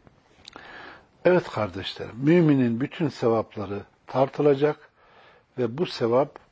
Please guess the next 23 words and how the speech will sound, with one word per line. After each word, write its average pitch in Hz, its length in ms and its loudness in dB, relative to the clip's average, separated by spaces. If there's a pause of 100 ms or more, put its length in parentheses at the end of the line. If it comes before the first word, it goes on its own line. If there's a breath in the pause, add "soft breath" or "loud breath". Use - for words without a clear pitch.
(380)
ve 120 220 -2
bu 165 120 0
günahlar 113 480 0
olan 101 300 -6
mümin 120 380 0
için 101 360 -10
geçerli 110 460 -4
olacak. 127 480 2 (500 loud breath)
Tartılmayan 147 800 0
bir 139 120 0
sevabı 120 600 -2
bile 104 160 -10
olsa 151 500 -2 (440 loud breath)
bu 160 120 0
günahların 107 680 -2
ağırlığını 110 640 -2
artıracak 131 680 -2 (400 soft breath)
ve 143 80 -4
kişinin 135 500 -4
daha 143 260 4
çok - 180 -14 (100)
azap 120 380 -4
görmesine 123 680 -6